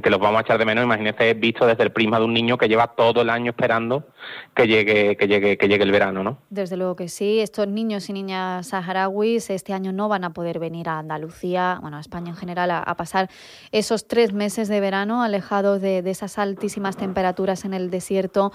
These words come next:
Speaker 2: argelino, en estos campamentos de, de Tinduf, donde están refugiados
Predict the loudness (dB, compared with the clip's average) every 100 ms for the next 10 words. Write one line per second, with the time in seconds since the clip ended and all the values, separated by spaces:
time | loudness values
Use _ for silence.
0 | -8 -20 -4 -2 -2 -2 0 0 0 0
1 | 0 -4 -6 -6 -4 -4 -4 -4 -4 -4
2 | -2 -2 -2 -2 2 2 2 -2 0 2
3 | 4 2 -2 -20 -8 -4 -2 0 0 0
4 | -2 -4 -2 2 2 2 0 -4 2 4